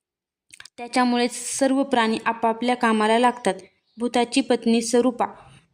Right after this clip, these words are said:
हिने कोट्यवधी रुद्रगण उत्पन्न केले. त्यांमध्ये रैवत, अज, भव, भीम, वाम, उग्र, कृप, वृषा, प-, कपी, अजेकपाद,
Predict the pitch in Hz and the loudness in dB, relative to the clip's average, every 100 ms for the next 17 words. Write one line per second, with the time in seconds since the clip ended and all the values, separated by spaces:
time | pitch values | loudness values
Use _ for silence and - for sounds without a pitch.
0 | 247 254 262 262 277 269 262 240 240 262 | -6 -2 -2 0 0 0 0 0 2 2
1 | - - 233 254 220 254 226 247 262 - | 0 0 0 0 2 0 2 2 0 -2
2 | 240 - 226 233 233 254 196 - - _ | -6 -4 -2 -2 0 0 0 -6 -16 _
3 | 240 247 262 254 233 240 220 220 - - | 0 2 2 2 2 2 4 2 0 -12
4 | - _ - 226 247 254 240 262 262 - | -20 _ -14 -4 0 2 2 0 0 -10
5 | - - _ _ _ _ - 240 202 - | -18 -20 _ _ _ _ -4 -4 -4 -8
6 | - 220 254 226 208 - 247 254 208 202 | -6 0 2 0 -2 0 4 4 2 -4
7 | - - 226 240 214 - - 240 233 247 | -14 -8 -2 -2 -2 -6 -2 0 2 2
8 | 196 - 220 - _ _ - - - - | 2 0 -2 -2 _ _ -20 -20 -20 -4
9 | 226 269 - - 262 262 262 233 226 220 | 0 2 2 2 2 2 0 -4 -2 -4
10 | 220 254 254 208 - - 220 254 254 277 | 0 0 0 -2 -4 -4 0 2 2 -2
11 | - 220 | 0 0